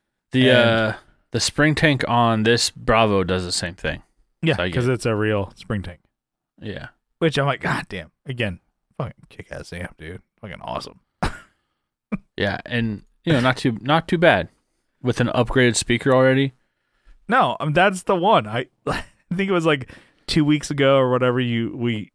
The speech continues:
Speaker 2: you re-educated my ass. That, it's like, "Oh, no, this is a V thirty." I'm like, "Wow,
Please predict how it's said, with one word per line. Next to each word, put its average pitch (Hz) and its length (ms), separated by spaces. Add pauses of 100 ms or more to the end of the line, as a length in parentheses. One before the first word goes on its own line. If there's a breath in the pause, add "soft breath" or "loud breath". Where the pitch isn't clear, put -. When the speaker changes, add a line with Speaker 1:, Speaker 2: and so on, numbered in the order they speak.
Speaker 2:
you 117 340 (800)
re-educated 113 840
my 120 240
ass. 123 280 (540)
That, 117 160
it's 110 220
like, 120 100
"Oh, 214 140
no, 196 140
this 170 200
is 175 140
a 135 60
V 139 120
thirty." 156 260
I'm 117 80
like, 156 140
"Wow, - 1080